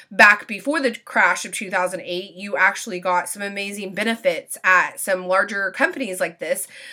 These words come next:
that helped out with that. Um, but unfortunately, as you know, when you are seventeen, I graduated high school when I was seventeen. So seventeen, eighteen, nineteen, twenty,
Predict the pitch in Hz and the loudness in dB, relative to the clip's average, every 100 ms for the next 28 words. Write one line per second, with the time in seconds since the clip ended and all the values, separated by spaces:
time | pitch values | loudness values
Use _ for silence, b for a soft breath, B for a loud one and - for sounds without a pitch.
0 | B 220 208 - 247 - 214 285 233 220 | B 4 4 4 0 2 4 4 2 0
1 | 175 175 208 - B B B B B 226 | 2 2 0 -4 B B B B B 8
2 | 220 202 180 170 - _ 196 247 269 262 | 10 8 4 -4 -14 _ 2 8 8 8
3 | 330 427 - 440 370 269 202 233 311 _ | 4 2 2 -2 2 2 2 -4 -6 _
4 | _ 208 214 233 254 285 214 170 185 262 | _ 4 4 4 0 2 4 6 4 0
5 | 233 214 220 220 220 214 208 196 196 220 | -4 -4 -2 -2 -2 0 4 4 4 0
6 | 226 226 247 220 214 202 214 202 190 185 | 0 -4 -6 -6 0 2 4 4 2 -2
7 | 196 190 - 185 160 175 190 160 180 185 | 0 -2 -2 -4 -4 -4 -4 -4 -6 -12
8 | 175 B B B 247 240 262 262 254 269 | -14 B B B 0 4 4 4 2 -2
9 | 247 214 214 220 208 196 214 196 202 196 | -4 -6 -8 -6 -4 -4 -6 -6 -4 -4
10 | 190 185 | -6 -8